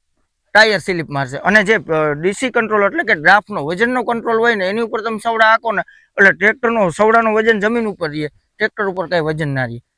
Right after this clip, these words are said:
જેથી ટ્રેક્ટર દબાતું દબાતું હાલે. અત્યારે હું તમને વીડિયોમાં બતાવું કઈ રીતે હાલે છે, પછી આગળની વિસ્તારથી આપણે વાત. તો મિત્રો, આપણે જોયું કે કઈ રીતે સવડા હાલે છે, અને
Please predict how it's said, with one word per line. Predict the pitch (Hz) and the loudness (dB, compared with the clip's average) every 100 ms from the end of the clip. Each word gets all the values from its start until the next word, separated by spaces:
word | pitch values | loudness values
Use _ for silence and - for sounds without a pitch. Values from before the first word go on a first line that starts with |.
| _ 175 | _ -6
જેથી | 190 226 | -2 -2
ટ્રેક્ટર | 247 - 196 | -4 -6 -2
દબાતું | 175 196 190 175 | 2 2 2 -2
દબાતું | 185 185 180 170 | -2 -2 0 2
હાલે. | 170 185 | 2 4
અત્યારે | 175 165 - 226 | 2 0 2 2
હું | 226 214 | 2 -2
તમને | 196 202 | -8 -6
વીડિયોમાં | 185 175 185 190 180 | -4 -4 -4 -6 -8
બતાવું | 175 196 196 - | -8 -6 -8 -4
કઈ | 165 185 | -2 0
રીતે | 180 170 156 | -2 0 2
હાલે | 143 175 | 2 2
છે, | 185 | -2
પછી | 190 175 202 | -8 -10 0
આગળની | 160 156 170 175 | 0 0 -2 -6
વિસ્તારથી | 147 151 165 160 156 | -10 -10 -8 -6 -6
આપણે | 147 165 | -6 -4
વાત. | 143 - _ _ _ _ | -4 -6 _ _ _ _
તો | 247 | 0
મિત્રો, | 240 254 294 | 0 4 4
આપણે | 240 240 262 277 | 6 4 6 4
જોયું | 220 262 285 277 | 4 2 0 0
કે | 269 | 0
કઈ | 262 233 262 | 2 4 4
રીતે | 247 233 226 226 | 2 -4 -2 -2
સવડા | - 190 202 196 | -2 0 4 4
હાલે | 180 170 202 | 6 4 0
છે, | 202 214 220 | 0 2 4
અને | 214 202 214 226 233 | 4 2 2 4 4